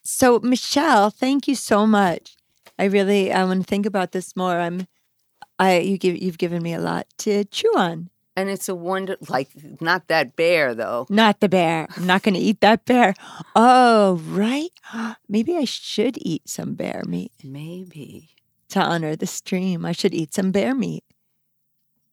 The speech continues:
Speaker 1: And all my lovely vegetarian and vegan listeners are saying, "Ew."
Speaker 2: Huh.
Speaker 1: No, I mean, I've had bear meat before. I live in the country. <laughs> So, Michelle,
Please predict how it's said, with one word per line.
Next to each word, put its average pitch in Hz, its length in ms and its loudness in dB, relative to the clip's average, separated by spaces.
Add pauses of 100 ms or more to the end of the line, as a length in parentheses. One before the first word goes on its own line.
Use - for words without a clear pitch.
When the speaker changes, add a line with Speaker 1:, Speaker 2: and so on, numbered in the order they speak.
(140)
Speaker 1:
And 196 160 4
all 185 160 6
my 185 180 2
lovely 180 600 2 (520)
vegetarian 208 800 4
and 190 200 2
vegan 196 360 2
listeners 190 500 2
are 190 80 0
saying, 220 340 -6
"Ew." 554 1000 0 (140)
Speaker 2:
Huh. - 180 -12 (220)
Speaker 1:
No, 185 320 0
I 175 120 -2
mean, 170 180 -2
I've 190 160 -4
had 170 300 -4
bear 156 200 -4
meat 156 200 -10
before. 170 640 -8
I 185 120 -4
live 185 140 -2
in 202 60 0
the 214 80 2
country. 214 540 -2 (840)
<laughs> 294 80 2 (1700)
So, 240 160 6
Michelle, 196 760 4